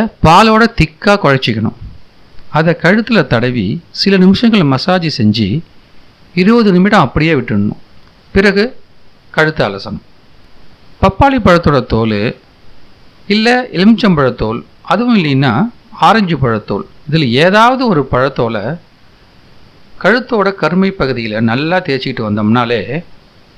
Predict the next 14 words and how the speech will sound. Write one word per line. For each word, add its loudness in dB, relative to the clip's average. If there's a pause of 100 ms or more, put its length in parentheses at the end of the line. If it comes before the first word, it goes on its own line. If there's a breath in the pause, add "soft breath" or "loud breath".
(100)
படிப்படியா 0 (200)
கருமை 2
நிறம் 2
மறையும். 0 (1040)
முட்டைக்கோஸை 2
அரைச்சி 0 (760)
அந்த 2
சாறை 2 (480)
கருப்பா 0
நிறம் 0
மாறிய -2
கழுத்துல -2
தேய்க்கலாம். -6 (1000)
இதோட 2